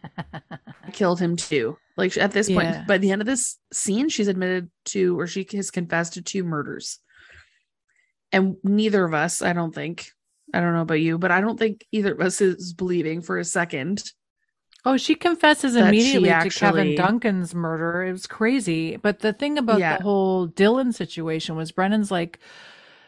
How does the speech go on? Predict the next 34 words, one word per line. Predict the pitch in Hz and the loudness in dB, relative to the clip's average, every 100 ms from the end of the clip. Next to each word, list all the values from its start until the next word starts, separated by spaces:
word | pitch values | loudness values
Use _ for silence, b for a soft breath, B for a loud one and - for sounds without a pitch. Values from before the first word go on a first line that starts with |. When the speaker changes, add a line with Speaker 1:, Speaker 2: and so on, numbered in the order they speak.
| B | B
Speaker 1:
"Well, | 226 233 233 - | 2 4 4 2
I | 233 269 | -2 -4
don't | 277 | -6
know, | 277 262 170 | -4 -2 -2
like, | 156 151 - - _ _ _ _ - | -2 -6 -10 -18 _ _ _ _ -8
who, | 175 202 190 - | 0 0 0 -6
somebody | - - 226 294 254 208 190 | -8 0 2 2 2 2 2
went | 180 180 180 - | 0 0 -2 -6
and | 175 165 | -6 -2
wrapped | 165 190 - - - - _ | 0 0 -4 -16 -18 -20 _
Dylan's | - 190 185 180 | -2 0 0 0
body, | 170 202 247 202 175 160 156 | 0 0 2 0 -2 -4 -6
put | - 220 | -2 0
a | 208 | 2
rose | 196 233 269 | 2 0 0
in | 254 | -4
his | 208 | -4
hand | 190 165 156 | -2 -2 -2
and | 156 | -4
wrapped | 156 165 - | -4 -4 -2
him | 175 | -2
in | 170 | -2
a | 165 | -4
shroud. | - 185 208 202 165 | -4 -4 -2 -2 -4
So | - 165 160 | -4 -2 -2
it | 170 | -2
doesn't | 185 180 | -2 -2
sound | 160 180 170 | -4 -2 -2
like | 160 151 | -6 -10
something | - 160 147 156 156 165 - _ - | -8 -8 -8 -10 -10 -12 -16 _ -2
a | 175 | 0
murderer | 170 190 185 151 147 | 0 -2 -2 -4 -8
would | 175 156 - | -8 -10 -10
do." | - - - | -12 -12 -14